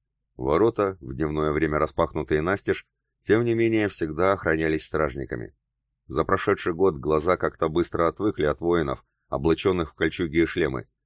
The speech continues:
и теперь сразу же зацепились за мечи и копья, щиты и бронь. Стражники коротко и уважительно поклонились верховному волхву,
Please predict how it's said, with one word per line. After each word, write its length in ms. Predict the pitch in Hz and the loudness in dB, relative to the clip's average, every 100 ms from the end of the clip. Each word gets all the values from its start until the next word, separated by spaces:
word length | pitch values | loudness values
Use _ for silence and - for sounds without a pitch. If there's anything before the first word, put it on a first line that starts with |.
| _ _ - | _ _ -10
и 100 | 76 | -6
теперь 380 | - 127 90 - | 0 2 2 -2
сразу 480 | - 92 110 101 85 | -4 2 2 2 0
же 120 | 82 | 0
зацепились 640 | 80 85 82 95 92 - | -2 -2 -2 0 0 0
за 180 | 78 78 | -2 0
мечи 560 | 78 78 - 98 98 _ | 0 -4 -4 -4 -4 _
и 100 | 71 | -14
копья, 500 | 73 98 101 92 82 - | -2 0 0 0 -2 -4
щиты 420 | - 80 95 95 | -8 -4 -2 0
и 60 | |
бронь. 360 | 73 73 85 80 _ _ _ _ _ _ _ _ | 0 0 0 -2 _ _ _ _ _ _ _ _
Стражники 640 | - 90 104 92 95 95 | -6 2 2 2 0 -2
коротко 460 | 82 110 120 113 110 | 0 4 4 2 4
и 100 | 104 | 4
уважительно 640 | 90 80 78 98 92 87 | 4 2 0 0 0 0
поклонились 680 | 82 76 80 82 95 92 - | -2 0 0 0 -2 -2 -4
верховному 680 | 82 78 76 90 82 82 80 | -2 -2 0 0 0 0 0
волхву, 520 | 76 76 - 78 69 | 0 0 0 0 0